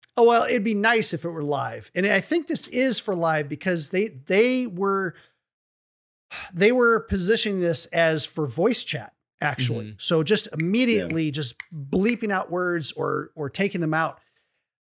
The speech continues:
Speaker 1: Uh, what made it, <clears throat> I don't know if funny is the right word, but what it made it kinda odd in a funny way was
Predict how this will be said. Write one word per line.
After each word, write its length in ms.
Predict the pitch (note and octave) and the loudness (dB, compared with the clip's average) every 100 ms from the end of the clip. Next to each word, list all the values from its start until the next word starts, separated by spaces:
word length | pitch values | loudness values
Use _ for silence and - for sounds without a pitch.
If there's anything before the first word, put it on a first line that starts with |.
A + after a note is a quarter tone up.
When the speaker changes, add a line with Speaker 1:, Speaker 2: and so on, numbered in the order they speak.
| - | -2
Speaker 1:
Uh, 260 | D#3+ D3+ - | 2 2 0
what 380 | E3+ G#3+ B3 | 0 2 2
made 200 | G#3+ C4 | 2 2
it, 240 | B3+ D#3+ - _ _ _ _ _ _ _ _ _ _ _ _ _ _ - | 2 0 -6 _ _ _ _ _ _ _ _ _ _ _ _ _ _ -16
<clears throat> 20 | |
I 420 | D3+ E3+ C#3+ A#2+ G#2 _ _ - | -10 -8 -6 -8 -12 _ _ -2
don't 100 | B3+ | 2
know 80 | G#3 | 2
if 60 | - | 0
funny 360 | - F#3+ F#3+ | 0 0 2
is 120 | E3 | 0
the 80 | C3+ | -2
right 240 | D3+ D3+ C#3+ | -2 -2 -2
word, 360 | D3 C#3 B2 - _ _ _ _ _ _ - _ _ - | -2 -2 -4 -10 _ _ _ _ _ _ -20 _ _ 0
but 320 | E3+ F3 - - | 4 4 0 -4
what 160 | F3+ | -2
it 80 | A3+ | 0
made 160 | G3+ A#3 | 2 2
it 140 | - _ | -2 _
kinda 260 | - A#3+ C4 | -4 0 0
odd 480 | - F#3 E3 D3+ D3 - _ - | 2 4 4 2 -4 -12 _ -2
in 100 | E3+ | -2
a 60 | |
funny 300 | - F3 D#3+ | 0 0 0
way 360 | D3 D3+ D3 B2+ _ _ _ _ | 0 0 0 -4 _ _ _ _
was 560 | D#3 F3 F3 E3+ - - | 0 4 6 4 0 -6